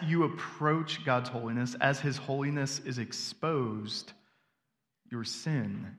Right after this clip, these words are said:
is exposed. The reality that even our best works are tainted by sin is exposed. Well, that doesn't sound like renewal. But here's why it is renewal.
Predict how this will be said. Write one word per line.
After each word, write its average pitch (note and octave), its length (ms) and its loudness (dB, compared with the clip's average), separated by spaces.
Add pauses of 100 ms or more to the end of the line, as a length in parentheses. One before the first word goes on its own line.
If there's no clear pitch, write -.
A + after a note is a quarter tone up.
is A2 100 -4
exposed. - 720 -10 (1200)
The C#3+ 180 6 (100)
reality C#3+ 680 6
that B2+ 240 4 (520)
even F3+ 380 6
our D3 240 4
best C3+ 420 2
works B2 460 0
are B2 100 2
tainted A#2+ 380 -2
by G#2+ 140 -2
sin A2 600 0 (300)
is A2 100 -4
exposed. - 840 -4 (1300)
Well, A2+ 120 -4
that C3+ 100 0
doesn't C#3 180 -2
sound A2 220 -4
like G#2+ 180 -6
renewal. A#2+ 460 -4 (440)
But C3 100 0
here's F#3+ 380 2
why A#2 680 2 (340)
it B2 240 -2
is C3 160 2
renewal. G#2+ 440 -2